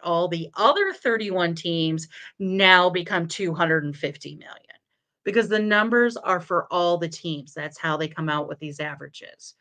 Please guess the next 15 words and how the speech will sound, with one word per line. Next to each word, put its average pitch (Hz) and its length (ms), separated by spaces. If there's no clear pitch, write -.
So 202 420
the 196 200
owners 220 440
said, 185 320
"No, 165 480
come 165 200
up 170 120
with 196 100
a 185 60
better 165 240
one." 151 280
More 214 200
than 220 160
likely, 202 420
so 180 460